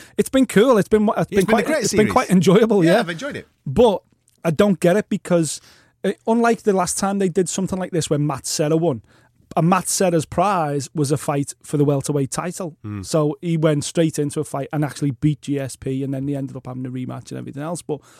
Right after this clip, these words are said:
Speaker 1: you know, that made Matt Serra. Uh, but Matt Serra was, like, a, an age, like, you know, he was a, he was a guy that hadn't made it. He'd been dropped, and then he came back for the Ultimate Fighter, won it, and then beat G S P, and it completely and utterly made him for life. But this tournament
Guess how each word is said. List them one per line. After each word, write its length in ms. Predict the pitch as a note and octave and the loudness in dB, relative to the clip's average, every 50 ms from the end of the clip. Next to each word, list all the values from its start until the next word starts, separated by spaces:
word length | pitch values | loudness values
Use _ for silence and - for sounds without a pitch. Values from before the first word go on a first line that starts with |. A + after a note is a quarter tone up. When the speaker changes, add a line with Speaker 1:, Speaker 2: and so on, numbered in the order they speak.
| - _ _ - | -20 _ _ -2
Speaker 1:
you 80 | - D#3 | 0 0
know, 60 | D3 | 2
that 160 | D#3 E3 - | 2 0 2
made 420 | F#3 E3 E3+ E3+ F3 F3+ E3+ - | 4 4 6 6 6 6 4 2
Matt 200 | D3+ D3+ B2+ - | 0 -4 -4 -2
Serra. 360 | - - - D#3+ E3+ F#3+ E3 - _ _ _ _ _ _ _ - | -4 -2 0 0 0 0 -4 -6 _ _ _ _ _ _ _ -6
Uh, 160 | D3+ D#3 D3+ | -4 -2 -2
but 160 | C#3+ D#3 - | -2 -2 -4
Matt 200 | - F#3 F3 D#3+ - | -2 -4 -4 -4 -2
Serra 240 | - F3 E3 E3+ D#3+ | 0 2 2 4 4
was, 180 | D3+ D#3 C3 D#3 | 4 2 2 2
like, 220 | D3+ D3 C3+ - | 0 -2 -2 -2
a, 200 | D3 C#3 C#3 - - | -2 -4 -4 -6 -6
an 140 | - D3 D3 | -4 0 2
age, 420 | D3+ D3+ D3+ D3 D3 C3+ - - - - | 2 4 4 4 2 0 -4 -10 -10 -8
like, 260 | C#3+ C3+ D3 C#3+ - C#4+ | -4 -4 -4 -4 -4 -6
you 80 | - D#3+ | -4 0
know, 160 | D#3 D3 C#3+ | 0 2 0
he 160 | D3+ - D#3+ | 0 0 2
was 180 | D3 D3+ C#3 - | 2 2 2 2
a, 140 | D3+ C#3 C#3+ - | 0 -2 0 -2
he 60 | D#3 | -2
was 100 | C#3+ B2+ | 0 0
a 60 | D3+ | -2
guy 180 | B2+ D#3+ D3 D3 | -2 0 -2 -2
that 120 | C#3+ C3 | -4 -6
hadn't 380 | - - E3 E3+ E3+ E3+ - - | -4 -2 -2 -2 -2 -4 -6 -8
made 400 | D3+ D#3+ E3+ D#3 D3 D3 C#3+ C3+ | -8 -2 2 4 4 4 4 4
it. 140 | C#3+ C#3+ - | 2 0 -2
He'd 100 | C#3+ B2 | -2 -2
been 200 | D#3 E3 E3+ D#3 | 0 0 0 0
dropped, 280 | C3+ D3 C#3 C3 - | 0 -2 -2 -2 -2
and 100 | D#3 D3 | -4 -2
then 120 | C#3+ C#3 C#3 | 0 0 -2
he 80 | C3+ | -2
came 240 | - - E3 E3+ E3 | -2 -2 -2 -2 -2
back 160 | D#3 D#3+ D3 | -2 -4 -6
for 140 | _ - D#3+ | _ -8 -4
the 80 | D3 D3 | -2 -2
Ultimate 260 | C#3+ C#3+ - - D3 | -2 -2 -4 -6 -8
Fighter, 440 | - - A2+ B2+ C3 - C#3+ C3 C3 _ _ _ _ _ - | -6 -6 -8 -8 -8 -8 -8 -10 -10 _ _ _ _ _ -2
won 240 | - E3 G#3 F#3+ D#3+ | 2 4 4 4 4
it, 120 | C#3+ C#3 | 0 0
and 100 | D#3 D3+ | 0 -2
then 140 | D3+ C#3+ C#3+ - | 0 0 0 0
beat 160 | - E3+ C#3+ - | -2 -4 -4 -2
G 120 | D#3 D3+ | -2 -2
S 100 | D3 - | 0 -2
P, 180 | - - C#3 C#3 | -4 -6 -4 -4
and 100 | C3+ C3+ | -2 -4
it 120 | C3+ B2 | -4 -4
completely 400 | - - C#3 - D3 D3 - D3+ | -2 -2 -2 0 -2 -2 -2 -2
and 80 | C#3 C3+ | -4 -4
utterly 220 | C3+ - C#3 C3+ C3 | -4 -6 -6 -6 -4
made 340 | C3+ C#3 C3+ C3+ C#3 C3+ A#2+ | -4 -2 -2 -2 -2 -2 -4
him 200 | C3 C3+ D3 C#3+ _ _ | -4 -6 -6 -8 _ _
for 140 | - B2 | -8 -8
life. 280 | C3+ D#3 F#3+ - - _ _ - - - - - _ _ - _ _ _ _ - | -6 -6 -8 -10 -12 _ _ -20 -20 -20 -20 -20 _ _ -20 _ _ _ _ -2
But 140 | E3 F3 - | -2 2 2
this 160 | A3+ A3+ - | 2 2 2
tournament 500 | - - A3+ A#3 A#3 A3 G#3 F#3 - - | 2 2 2 2 2 2 0 0 -2 -4